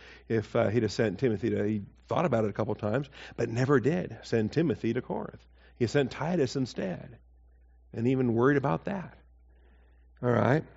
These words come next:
So we sent Timothy so that no one, to strengthen and encourage you as to your faith.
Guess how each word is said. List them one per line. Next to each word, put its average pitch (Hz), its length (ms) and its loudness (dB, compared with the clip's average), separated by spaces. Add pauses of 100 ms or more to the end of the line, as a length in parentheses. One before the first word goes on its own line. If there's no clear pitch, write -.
So 131 300 4 (320)
we 160 340 6
sent 156 300 4
Timothy 135 440 2 (300)
so - 160 2
that 143 120 12
no 135 260 10
one, 165 260 10
to 143 180 8
strengthen 214 580 6
and 156 160 8
encourage 185 480 6
you 190 120 8
as 160 220 6
to 170 100 -4
your 165 180 2
faith. 135 500 -2